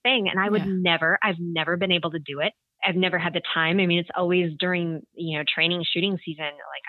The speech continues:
Speaker 1: I'm not gonna spend time weeding. Like,
Speaker 2: Yeah.
Speaker 1: what? <laughs>
Speaker 2: Yeah.
Speaker 1: Um, but, you know, it's definitely changed the pace and, and thinking of, of what, what is also important, you know?
Speaker 2: Mm-hmm.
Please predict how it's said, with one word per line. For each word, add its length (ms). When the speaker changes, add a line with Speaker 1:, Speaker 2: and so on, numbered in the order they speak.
Speaker 1:
I'm 60
not 140
gonna 160
spend 220
time 180
weeding. 400
Like, 120
Speaker 2:
Yeah. 240
Speaker 1:
what? 340
<laughs> 100
Speaker 2:
Yeah. 280
Speaker 1:
Um, 300
but, 220
you 160
know, 320
it's 180
definitely 760
changed 380
the 60
pace 340
and, 240
and 420
thinking 420
of, 80
of 140
what, 140
what 220
is 220
also 360
important, 600
you 80
know? 120
Speaker 2:
Mm-hmm. 340